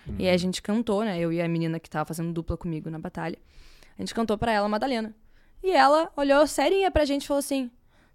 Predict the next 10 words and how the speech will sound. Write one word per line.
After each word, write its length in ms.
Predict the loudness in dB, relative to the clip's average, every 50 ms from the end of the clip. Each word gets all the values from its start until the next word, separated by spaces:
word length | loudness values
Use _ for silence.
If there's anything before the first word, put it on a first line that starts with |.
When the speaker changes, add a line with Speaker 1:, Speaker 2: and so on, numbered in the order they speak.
| _ -10
Speaker 1:
"Nossa, 340 | -8 -6 -4 -4 -4 -4 -4
vocês 200 | -4 -4 -6 -6
cantam 320 | -4 -4 -2 -2 -2 -2 -2
tão 180 | -2 -2 0
bem, 320 | 2 2 2 2 0 -2 -2
eu 80 | -2
não 80 | -2 -4
conseguiria 440 | -4 -6 -6 -6 -4 -4 -2 -4 -4
cantar 300 | -4 -4 -4 -2 -2 -4
assim." 420 | -4 -6 -8 -10 -10 -10 -10 -10